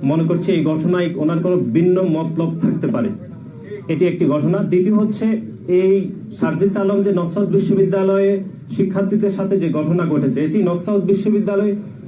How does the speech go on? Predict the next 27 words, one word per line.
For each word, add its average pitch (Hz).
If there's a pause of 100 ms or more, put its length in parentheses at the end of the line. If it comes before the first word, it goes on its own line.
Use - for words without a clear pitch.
সাধারণ 202
শিক্ষার্থীদের 214
সাথে -
ঝামেলা 151
হয়েছে। 127
এখানে 165
বাংলাদেশ 165
জাতীয়তাবাদী 160
ছাত্র 180
দলের 190
কোনো 175
নেতাকর্মী 160 (480)
সেভাবে 170
জড়িত 139
না। 113 (360)
যদি 175
নর্থ 190
সাউথ 226
বিশ্ববিদ্যালয়ের 220
সাধারণ 226
শিক্ষার্থীদের 226
মধ্যে 202
বাংলাদেশ 180
জাতীয়তাবাদী 151
ছাত্র 147
দলের 180 (540)
কর্মী 196